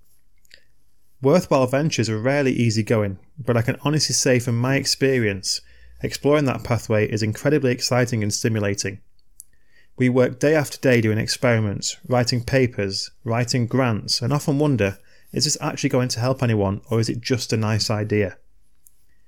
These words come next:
Put that question front and centre when you think and speak about your work.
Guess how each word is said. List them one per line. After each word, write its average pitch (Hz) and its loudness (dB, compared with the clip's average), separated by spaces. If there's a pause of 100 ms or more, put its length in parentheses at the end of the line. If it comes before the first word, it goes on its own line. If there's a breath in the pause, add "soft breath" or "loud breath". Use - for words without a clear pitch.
(320)
Put 170 0
that 165 0
question 120 -2
front 135 -2
and 123 2
centre 117 -2 (120)
when 113 0
you 110 0
think - -2
and 113 -4
speak - 0
about 110 0
your 104 0
work. 104 -2